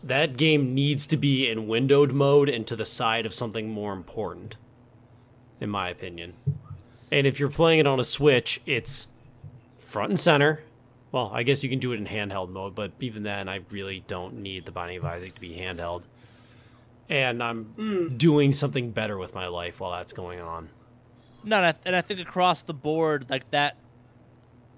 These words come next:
Speaker 3: kind of harsh but true comment about the indie games coming to the Switch rings true. It's like, none of these are games you can only get on the Switch. There's probably a better P C version of it out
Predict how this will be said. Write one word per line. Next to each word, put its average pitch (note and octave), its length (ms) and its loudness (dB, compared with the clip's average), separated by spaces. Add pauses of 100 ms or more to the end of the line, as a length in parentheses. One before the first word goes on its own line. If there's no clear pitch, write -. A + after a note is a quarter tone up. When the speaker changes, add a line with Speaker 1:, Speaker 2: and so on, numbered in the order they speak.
(140)
Speaker 3:
kind D#3 200 -2
of C#3 80 -2
harsh E3 580 -2
but - 160 -10
true D3 260 -8
comment C#3 540 -4
about B2+ 300 -4
the C3 180 -8
indie C#3 200 -6
games D3 300 -6
coming D#3 280 -8
to - 80 -16
the E3 80 -10
Switch - 440 -8 (360)
rings D3 340 -2
true. E3 160 -4
It's C#3 80 -6
like, C3+ 140 -6
none D#3 320 0
of D#3+ 160 -2
these D#3+ 320 -4
are D3 180 -2
games C#3 800 -6 (400)
you D#3+ 100 -6
can D3+ 260 -2
only C#3+ 360 -2
get C#3+ 260 0
on C3+ 220 -4
the B2 80 -10
Switch. - 800 -4 (840)
There's C#3+ 200 -6
probably D3+ 420 2
a C#3+ 80 0
better D3 400 0
P E3 300 -8
C F3 260 -4
version D3+ 460 -4
of C3+ 120 -4
it C3+ 140 -4
out C#3 220 -4